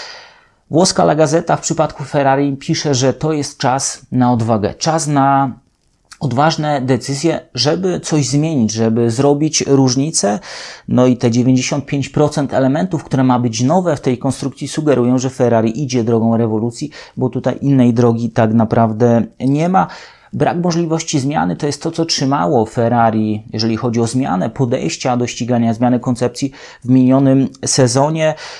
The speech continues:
Tutaj chodzi o struktury zderzeniowe. One są niezwykle istotne. To, jak zostały one ułożone, to definiuje możliwość podcięcia sidepodów,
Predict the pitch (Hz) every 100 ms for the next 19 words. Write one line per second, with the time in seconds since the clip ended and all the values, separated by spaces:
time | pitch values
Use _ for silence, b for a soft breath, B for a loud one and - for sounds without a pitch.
0 | B - 170 151 127 156 139 131 - 135
1 | - 151 139 135 120 - 131 123 127 120
2 | 131 113 120 135 - 147 139 120 143 139
3 | 127 123 127 - 127 - 98 135 139 135
4 | - 131 135 - - 170 165 156 139 139
5 | 135 120 143 139 110 - 143 143 139 139
6 | 127 139 143 98 101 104 107 110 - 127
7 | 127 139 139 139 127 123 113 127 123 113